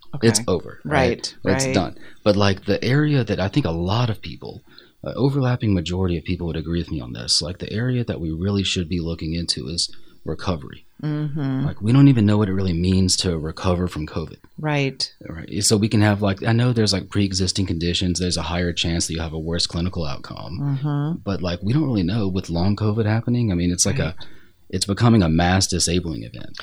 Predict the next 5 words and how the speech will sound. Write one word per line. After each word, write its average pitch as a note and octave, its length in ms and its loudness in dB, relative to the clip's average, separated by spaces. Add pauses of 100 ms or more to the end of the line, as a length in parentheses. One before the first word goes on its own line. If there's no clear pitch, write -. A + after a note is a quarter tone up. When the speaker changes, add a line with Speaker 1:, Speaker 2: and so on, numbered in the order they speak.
(240)
Speaker 2:
Right. F3+ 800 0
Speaker 1:
Yes. - 180 -6
Speaker 2:
So E3+ 840 0
I've E3+ 280 0
heard A#3+ 400 -2